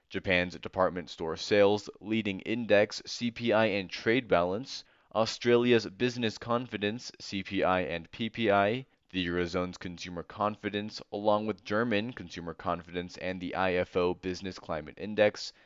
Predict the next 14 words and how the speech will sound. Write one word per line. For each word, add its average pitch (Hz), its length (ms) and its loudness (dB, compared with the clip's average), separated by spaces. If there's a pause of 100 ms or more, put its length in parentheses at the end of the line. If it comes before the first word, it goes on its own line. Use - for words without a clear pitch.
(120)
as 117 200 0
well 120 200 6
as 113 140 2
the 104 140 -6
U 110 160 0
K's 120 460 2
public 92 360 0
sector 95 360 2
net 85 220 0
borrowing 113 500 6
and 98 320 -2
P - 160 -10
P 101 200 -4
I. 92 240 2